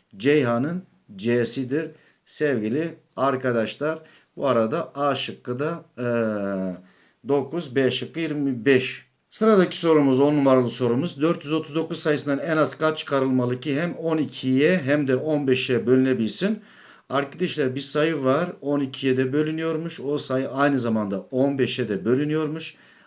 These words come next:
Aynı anda ikisine de bölünen bir sayı onların katıdır. Yani bizim kimle işimiz var?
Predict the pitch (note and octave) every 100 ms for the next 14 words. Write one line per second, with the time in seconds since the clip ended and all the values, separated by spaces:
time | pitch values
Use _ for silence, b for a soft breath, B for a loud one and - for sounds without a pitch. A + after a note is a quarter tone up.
0 | _ C3 D#3 E3+ D3 B2 A#2+ F#3 F#3 -
1 | C#3 C3 B2+ C#3+ D#3 C3+ C3 B2+ D#3 -
2 | C#3 B2+ C3 C#3 B2+ B2+ B2 A2+ G2+ B2
3 | C#3 C3 A#2 C3+ C3 A#2 - D#3 D3+ B2+
4 | A#2+ A2+ A2 B2+ D#3